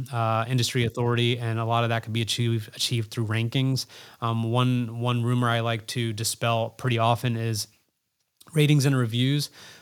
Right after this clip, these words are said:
Um, those do not boost your podcast in any, by any stretch of the imagination. I've talked to a couple people at Apple. They're important if you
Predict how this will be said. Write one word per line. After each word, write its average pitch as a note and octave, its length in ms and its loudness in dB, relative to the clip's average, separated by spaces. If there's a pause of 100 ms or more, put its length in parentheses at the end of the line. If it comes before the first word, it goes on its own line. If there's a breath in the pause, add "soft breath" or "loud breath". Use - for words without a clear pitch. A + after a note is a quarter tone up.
Um, B2+ 440 2 (680)
those D3 340 6
do - 240 -2
not C3+ 400 4
boost C3 360 0
your A#2+ 80 0
podcast A2+ 680 -2
in C3 120 -2
any, B2 260 0
by A#2+ 220 0
any A#2+ 180 0
stretch A#2 260 -2
of A2+ 60 -6
the A2+ 80 0
imagination. A2 680 0
I've G#2+ 120 -4
talked A2+ 240 -4
to A#2+ 60 -4
a - 20 0
couple A#2 280 0
people A2 460 -4
at A2+ 140 -2
Apple. B2 500 -2 (300 loud breath)
They're C#3 140 6
important F3+ 680 0
if C#3+ 380 2
you C3+ 1040 0